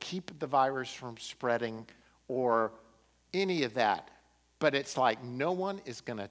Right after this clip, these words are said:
tell me what to do. No one's gonna tell me if I'm gonna wear a mask. No one's gonna tell me if I can't do this. No one's gonna tell me if I can do that. No one's gonna tell me what to do because I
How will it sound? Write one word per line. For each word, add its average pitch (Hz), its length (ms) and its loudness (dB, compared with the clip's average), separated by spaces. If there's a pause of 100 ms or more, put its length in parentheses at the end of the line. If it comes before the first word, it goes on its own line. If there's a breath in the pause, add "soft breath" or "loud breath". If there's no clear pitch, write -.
tell 156 320 -2
me 98 320 -12 (320)
what 110 320 -2
to 110 80 -12
do. 90 180 -16 (1800)
No 127 120 -4
one's 127 180 -6
gonna 117 220 -8
tell 139 220 -6
me 170 140 -4
if - 120 -10
I'm 117 100 -8
gonna 98 160 -6
wear 98 200 -6
a 95 40 -8
mask. 143 560 4
No 113 120 -6
one's 101 180 -10
gonna 104 200 -10
tell 117 220 -10
me 110 120 -6
if 104 120 -8
I 104 80 -4
can't 107 300 -10
do 107 160 -10
this. 156 400 -2
No 127 80 -4
one's 101 180 -8
gonna 110 200 -8
tell 123 200 -8
me 117 120 -6
if 101 120 -8
I 98 100 -4
can 190 320 -4
do 151 180 -4
that. 139 340 10 (340 loud breath)
No 165 140 4
one's 165 180 2
gonna 147 240 0
tell 208 440 8
me 190 180 2
what 160 280 4
to 151 100 -6
do 131 200 -2
because 123 460 -4 (160)
I 175 500 12